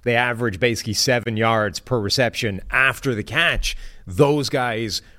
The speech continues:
picked up first downs, helped Jake Browning, you know, did a good job, find the right place to go with the ball, delivered the ball where it needed to go, and then receivers started making plays after the catch as well. And that's how you keep drives going if you're not gonna attempt those deep shots down the field. So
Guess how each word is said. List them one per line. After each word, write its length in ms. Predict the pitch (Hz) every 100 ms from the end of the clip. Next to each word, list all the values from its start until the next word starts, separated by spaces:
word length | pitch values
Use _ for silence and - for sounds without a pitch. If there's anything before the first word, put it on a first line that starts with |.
| - -
picked 280 | 139 139 143
up 180 | 120 -
first 300 | 123 110 -
downs, 640 | 117 110 101 92 - -
helped 520 | - 135 120 104 - -
Jake 260 | 123 117
Browning, 540 | 120 117 113 110 101 92 - - -
you 120 | 123
know, 200 | 107 85 - - -
did 160 | 151
a 40 | 147
good 240 | 120 160
job, 300 | 120 120 117
find 300 | - 131 139
the 40 | 123
right 240 | 120 113
place 240 | 120 110
to 60 | 101
go 100 | 110
with 100 | 98
the 60 | 92
ball, 220 | 107 98
delivered 380 | 104 117 139 117
the 60 |
ball 260 | 95 110 107
where 120 | 107
it 40 |
needed 180 | 101 104
to 80 | 104
go, 300 | 101 92 92
and 180 | 113 110
then 280 | 123 120 113
receivers 480 | 104 127 117 104 92
started 260 | 117 104
making 220 | 95 101 92
plays 280 | 107 92
after 200 | 95 87
the 80 | 95
catch 280 | 98 90 82
as 120 | 82
well. 420 | 110 135 120 104 - - _ -
And 140 | 127 123
that's 200 | 113 -
how 100 | 117
you 180 | 107
keep 200 | 87 117
drives 340 | 90 110 107 87
going 320 | 104 80 78
if 120 | 85
you're 80 | 107
not 220 | 104 92
gonna 180 | 104 92
attempt 360 | 85 110 95 95
those 180 | 90
deep 180 | - 101
shots 280 | - 107 95
down 180 | 113 85
the 80 | 80
field. 320 | 117 87 64
So 300 | 127 110 101